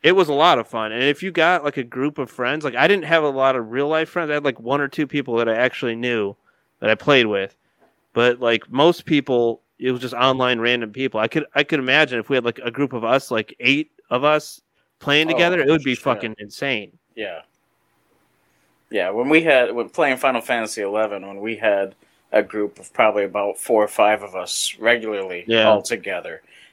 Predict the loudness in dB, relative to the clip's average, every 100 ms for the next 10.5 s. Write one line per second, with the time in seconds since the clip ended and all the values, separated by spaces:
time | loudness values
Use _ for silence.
0 | 0 0 0 -4 -8 0 2 2 0 -2
1 | 2 4 4 4 -2 -2 -2 -2 0 -2
2 | -4 -10 _ _ _ -12 -10 -8 -10 -8
3 | -2 -2 -2 -6 -2 -2 -2 -2 0 2
4 | 2 0 -2 -2 -4 -6 -8 -8 -6 -4
5 | -2 -2 -2 -4 -6 -10 -14 _ _ _
6 | _ _ -2 0 2 0 -4 -2 -2 -2
7 | -2 -4 -4 -6 -8 _ _ 0 2 2
8 | 0 0 -2 -4 -6 -10 -18 _ _ _
9 | -12 -8 -6 -6 -8 -16 -16 -10 -8 -8
10 | -8 -12 -10 -10 -10